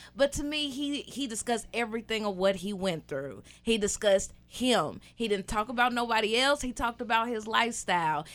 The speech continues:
He wasn't trying to be relevant. He just did him, and whether we liked it or not, he just did him. He's not trying to keep up with the pace. He always unique, and he does him. I don't feel the oth-,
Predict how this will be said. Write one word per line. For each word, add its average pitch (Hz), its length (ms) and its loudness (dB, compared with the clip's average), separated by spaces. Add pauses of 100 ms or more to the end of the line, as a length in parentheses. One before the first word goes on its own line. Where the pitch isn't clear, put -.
He 269 100 -4
wasn't 240 360 -2
trying 269 420 4
to 226 60 0
be 190 160 -4
relevant. 147 560 -4
He 202 120 -6
just 208 260 0
did 226 280 0
him, 240 380 2
and 180 140 -4
whether 214 220 0
we 226 160 -4
liked 240 300 2
it 247 100 -4
or 247 60 -2
not, 294 460 2 (180)
he 339 140 -4
just 277 200 -8
did 302 220 -2
him. 294 380 -2
He's 254 200 -6
not 285 220 0
trying 311 220 0
to 277 60 -2
keep 269 160 -6
up 190 140 -6
with 180 140 -6
the - 60 -20
pace. 147 320 -6
He 220 200 -8
always 240 680 4 (320)
unique, 208 560 -2 (180)
and 180 160 0
he 190 80 -4
does 180 540 0 (180)
him. 160 400 -4
I 175 160 4
don't 196 220 -2
feel 175 500 -2 (380)
the 175 220 2
oth-, 202 180 2